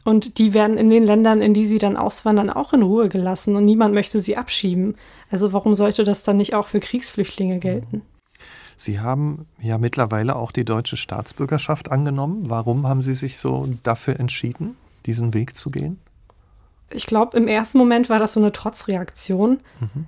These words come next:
Speaker 1: Ich hab gesagt, ich hab jetzt so lange darum gekämpft, hier bleiben zu dürfen,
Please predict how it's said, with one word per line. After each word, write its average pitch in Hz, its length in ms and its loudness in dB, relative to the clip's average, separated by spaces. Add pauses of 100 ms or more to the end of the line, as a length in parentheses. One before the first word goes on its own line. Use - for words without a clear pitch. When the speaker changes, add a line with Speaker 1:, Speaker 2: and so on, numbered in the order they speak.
Speaker 1:
Ich - 140 -6
hab 202 100 -6
gesagt, 202 360 0
ich - 60 -6
hab - 120 -6
jetzt - 160 -4
so 240 100 6
lange 247 260 6
darum 220 280 4
gekämpft, 247 600 2
hier 277 260 0
bleiben 185 280 0
zu - 160 -4
dürfen, 180 520 0